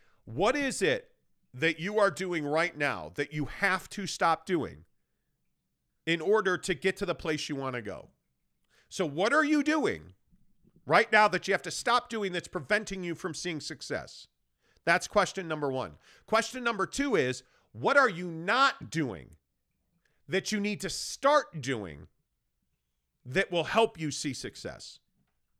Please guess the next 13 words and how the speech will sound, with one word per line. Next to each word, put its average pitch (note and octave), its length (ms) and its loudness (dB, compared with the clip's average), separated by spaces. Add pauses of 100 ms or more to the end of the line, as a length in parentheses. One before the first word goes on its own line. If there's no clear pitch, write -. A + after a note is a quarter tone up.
(640)
And G3 140 2
if E3 140 0
Ryan B3 360 2
Smith - 340 -4
would F#3 220 -2
answer A3 360 0
those G3 260 -2
two G3+ 140 -8
questions F3 500 -2
bluntly, C#3 640 0 (260)
you E3+ 240 -2
would B3 260 -4
realize E3 680 4